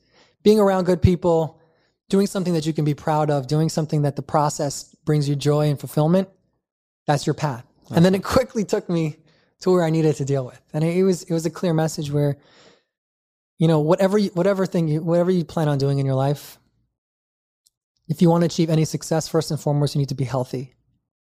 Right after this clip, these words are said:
Speaker 1: mentally. You need to be a healthy
Speaker 2: Absolutely.
Speaker 1: person. And after that,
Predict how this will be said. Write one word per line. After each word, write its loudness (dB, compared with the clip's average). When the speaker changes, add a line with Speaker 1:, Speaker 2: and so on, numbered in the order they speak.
Speaker 1:
mentally. -4
You 0
need 0
to -4
be 2
a 2
healthy 0
Speaker 2:
Absolutely. -8
Speaker 1:
person. -4
And 2
after 2
that, 0